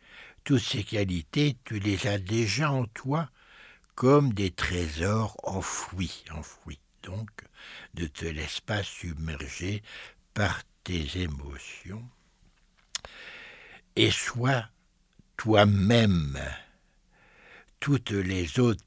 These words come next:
personnalités sont déjà prises, disait Oscar Wilde. Donc voici un merveilleux guide pour booster ton énergie et trouver ta voie.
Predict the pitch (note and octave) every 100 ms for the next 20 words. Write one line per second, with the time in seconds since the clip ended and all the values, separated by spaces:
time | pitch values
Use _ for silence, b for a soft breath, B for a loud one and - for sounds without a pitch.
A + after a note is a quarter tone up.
0 | - C3 A2+ - - F#2 F2+ E2+ D#2+ D#2
1 | - A2 B2 G#2 - G2+ G2 F2+ F2+ G2+
2 | F2+ - - A#2+ A2+ F#2+ D2+ D2+ D2 -
3 | B B B - D2+ E2+ D2+ E2 F2+ F2+
4 | - D#2 - - - - B1 B1+ - -
5 | - - b b b b _ _ - B
6 | B B - E2+ G2 G#2 D#2+ F2 D#2 -
7 | F2+ A2 B2 D#2+ D#2+ D2 E2+ B2 B2+ F#2+
8 | D2 F2 D2+ D2+ D2+ D2 D#2+ F2 G2 G2
9 | G#2+ - B B B B B B - D#2+
10 | E2 F2 E2+ - - F#2+ - E2+ E2+ F#2+
11 | G2+ F#2+ E2+ D#2+ C#2+ E2 G2 A2 D#2 -
12 | F2+ D2+ D#2+ D#2 - D#2 D2 - D2 E2+